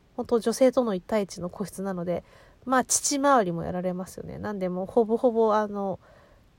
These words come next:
見られるっていう状態なんですけど、<laughs> でもね、この乳周りの、やっぱ脇の下がね、めっちゃこうゴリゴリされて、いてたたたたたって感じ、こう、感じでやってもらったりとか、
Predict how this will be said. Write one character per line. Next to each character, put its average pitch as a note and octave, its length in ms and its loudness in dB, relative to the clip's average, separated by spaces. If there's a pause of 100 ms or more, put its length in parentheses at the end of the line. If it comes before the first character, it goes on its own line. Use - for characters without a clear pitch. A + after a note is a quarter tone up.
(200)
見 A3+ 140 2
ら A3+ 140 6
れ A3 100 8
る F3+ 80 -2
っ - 40 -8
て - 140 -12
い F#3 40 -8
う - 20 -10
状 - 120 -10
態 G#3+ 140 0
な C4+ 160 12
ん A#3+ 40 6
で G#3+ 60 4
す - 100 -4
け - 120 8
ど、 A3+ 260 8 (260)
<laughs> - 280 -20
で - 80 -12
も G#3+ 80 -8
ね、 G3+ 240 -6
こ - 140 -8
の G3 100 -6
乳 - 340 -10
周 B3+ 340 2
り F#3 100 -6
の、 D#3+ 180 -6
や G#3 120 -2
っ - 20 -10
ぱ G3+ 160 -2
脇 G3+ 360 -2
の A#3 140 -2
下 A3 260 -4
が G3+ 140 -4
ね、 G3 220 -4
め F#3+ 120 -4
っ F3+ 100 -8
ち - 120 -10
ゃ F#3 240 -6
こ F3+ 260 -4
う - 60 -14
ゴ F#3+ 60 -4
リ F#3+ 100 -4
ゴ F3+ 100 -4
リ F3+ 60 -8
さ - 140 -12
れ F3 80 -10
て、 - 160 -14
い - 60 -12
て G#3+ 120 -10
た G3 140 -12
た G3 120 -10
た G3 140 -12
た G3 140 -12
た F#3 80 -8
っ F3 40 -12
て - 120 -20
感 F3 100 -14
じ、 - 80 -20 (140)
こ G3+ 100 -14
う、 - 60 -16 (320)
感 F#3+ 240 -6
じ F#3 100 -6
で G3 180 -4 (540)
や G3+ 80 -10
っ - 20 -14
て - 140 -6
も F#3 140 -4
ら F3+ 80 -4
っ F3+ 40 -8
た G3+ 160 -6
り E3+ 80 -6
と F3 120 -12
か、 - 180 -4